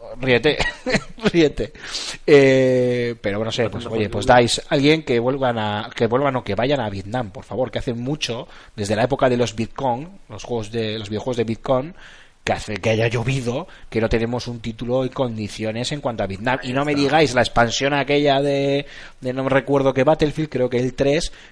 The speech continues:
Speaker 1: que era el Battlefield Vietnam, porque aquello era una expansión muy chula para el modo multijugador.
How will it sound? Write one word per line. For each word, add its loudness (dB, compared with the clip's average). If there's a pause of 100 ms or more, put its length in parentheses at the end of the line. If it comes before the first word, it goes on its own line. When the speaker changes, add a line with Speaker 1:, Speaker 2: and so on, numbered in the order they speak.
Speaker 1:
que -2
era 6
el 4
Battlefield 0
Vietnam, -2
porque -6
aquello -2
era 0
una -2
expansión -4
muy -8
chula 0
para 0
el -8
modo -6
multijugador. -8